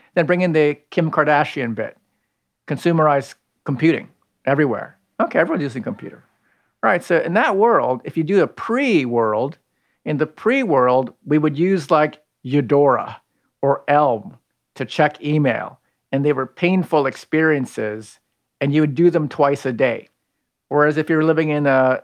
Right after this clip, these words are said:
smartphone world of always unlock and check, the Las Vegas slot machine, you're doing a lot. So if you don't have a good experience every time you unlock,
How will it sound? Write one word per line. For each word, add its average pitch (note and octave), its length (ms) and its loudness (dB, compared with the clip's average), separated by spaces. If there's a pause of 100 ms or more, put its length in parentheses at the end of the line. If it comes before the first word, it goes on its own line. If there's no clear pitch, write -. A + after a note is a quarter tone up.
smartphone C#3 540 0
world B2 260 0
of B2 120 0
always C#3 300 2
unlock B2 400 0
and A#2 120 -6
check, - 420 -4 (540)
the B2 360 -4
Las C3+ 280 0
Vegas C#3 320 -2
slot D3+ 320 0
machine, A#2 440 -10 (680)
you're D#3 100 -2
doing A#3+ 180 4
a D#3+ 80 2
lot. A#2+ 440 -2 (520)
So D#3 460 2
if - 120 -12
you E3+ 80 -2
don't F#3 420 0
have F#3 300 -2
a D3+ 40 0
good D#3+ 280 0
experience D3 680 0
every C#3 220 0
time C#3+ 240 -2
you C3 200 0
unlock, A#2 600 -2